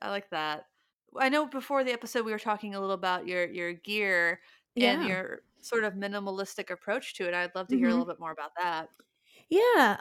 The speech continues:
Speaker 2: um, I have always had a minimalistic approach to gear, and I don't know if that just comes from, um, just, I think I'm the type of person that, like, once I find what I like,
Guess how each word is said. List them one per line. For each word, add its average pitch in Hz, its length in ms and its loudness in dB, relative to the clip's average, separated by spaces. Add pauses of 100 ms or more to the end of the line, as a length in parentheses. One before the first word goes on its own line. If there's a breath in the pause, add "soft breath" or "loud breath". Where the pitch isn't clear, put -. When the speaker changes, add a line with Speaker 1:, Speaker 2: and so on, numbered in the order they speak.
Speaker 2:
um, 311 520 6
I 440 260 8
have 285 100 2
always 269 720 6
had 208 680 0 (160)
a 233 60 0
minimalistic 214 1040 2 (300)
approach 202 460 -4
to 202 100 -4
gear, 190 320 -2
and 196 200 -2
I - 140 0
don't 311 260 -2
know 254 320 2
if 226 140 -6
that 233 240 -2
just 226 240 -6
comes 214 380 -4
from, 190 540 -4 (680 loud breath)
um, 190 600 -2 (240)
just, 269 320 4
I 262 100 6
think 349 360 4
I'm 262 140 8
the 254 80 6
type 240 180 4
of 233 100 -2
person 226 360 2
that, 214 200 4
like, 180 240 2
once 220 220 2
I 247 60 4
find 208 340 2
what 226 100 2
I 190 100 2
like, 190 420 0